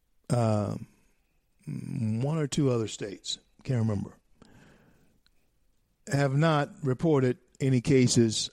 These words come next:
of corona. Forty-six states now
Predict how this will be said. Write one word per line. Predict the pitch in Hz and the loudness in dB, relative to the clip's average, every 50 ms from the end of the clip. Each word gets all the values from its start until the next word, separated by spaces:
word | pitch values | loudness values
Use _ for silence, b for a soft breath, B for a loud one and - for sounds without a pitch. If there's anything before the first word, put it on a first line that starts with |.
| _ | _
of | - 123 117 110 110 107 101 - - - _ _ _ _ | -2 0 2 2 2 2 0 -4 -10 -20 _ _ _ _
corona. | - 123 117 117 110 98 87 80 - - - _ _ _ _ _ _ _ _ _ _ _ _ _ _ _ _ _ _ _ _ _ _ _ _ _ _ _ _ _ _ | 0 0 2 2 0 0 -2 -4 -8 -14 -20 _ _ _ _ _ _ _ _ _ _ _ _ _ _ _ _ _ _ _ _ _ _ _ _ _ _ _ _ _ _
Forty-six | - 196 214 226 220 208 175 - - - 208 190 - - | 8 10 10 10 10 8 6 4 4 4 4 4 4 0
states | - - - 214 196 160 117 - - - - - | -2 2 2 4 4 4 2 0 -4 -8 -6 -4
now | 147 143 143 131 107 95 95 - | -2 -2 0 -2 -2 -4 -8 -12